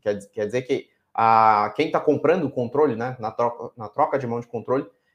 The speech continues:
é, ele tem que fazer uma oferta pra oitenta por cento do, do total de, de ações aí, emitidas do total, né, do, dos minoritários, pra quem quiser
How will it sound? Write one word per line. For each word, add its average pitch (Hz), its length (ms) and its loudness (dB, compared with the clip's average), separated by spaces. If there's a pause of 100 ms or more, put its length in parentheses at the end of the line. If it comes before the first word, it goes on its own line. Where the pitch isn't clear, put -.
(160)
é, 117 640 4
ele 113 140 -4
tem 135 320 -4
que 139 320 -2
fazer 135 280 2
uma 160 120 6
oferta 147 420 4
pra 147 160 2
oitenta 143 380 2
por 160 180 -10
cento 156 320 -4
do, 160 240 -6
do 127 220 -6
total 143 840 4
de, 135 440 -4 (460)
de 117 380 -4
ações 135 560 2
aí, 117 320 -2 (920)
emitidas 131 340 -4
do 120 120 -10
total, 127 440 4
né, 120 120 -2
do, 110 240 -4
dos 107 160 -10
minoritários, 113 640 0 (240)
pra 135 120 0
quem 135 200 0
quiser 120 480 -2